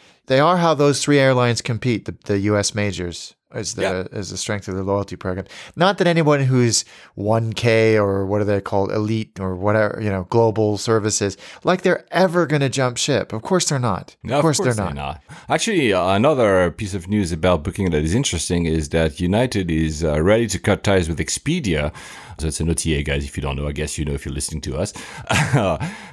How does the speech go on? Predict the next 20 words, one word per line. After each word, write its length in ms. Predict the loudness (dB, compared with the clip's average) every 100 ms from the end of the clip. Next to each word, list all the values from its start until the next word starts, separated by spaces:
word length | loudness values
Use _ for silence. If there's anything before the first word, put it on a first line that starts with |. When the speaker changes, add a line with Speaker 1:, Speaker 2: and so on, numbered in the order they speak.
| -2
Speaker 2:
That's 260 | 0 2 2
end 180 | 2 2
of 80 | 0
September. 460 | -2 2 2 2
The 80 | 0
contract 400 | -2 -2 -2 -4
is 160 | -2 0
up 100 | 0
for 140 | 0
re-, 180 | 2 2
renewal. 520 | 2 4 4 2 0 0
And 360 | 0 0 -2 -6
some 240 | -2 0 2
of 100 | 2
the 60 |
numbers 320 | 2 2 4
are 60 | 2
pretty 220 | 0 -2
striking, 420 | 0 2 2 2 0
actually. 360 | 0 0 -2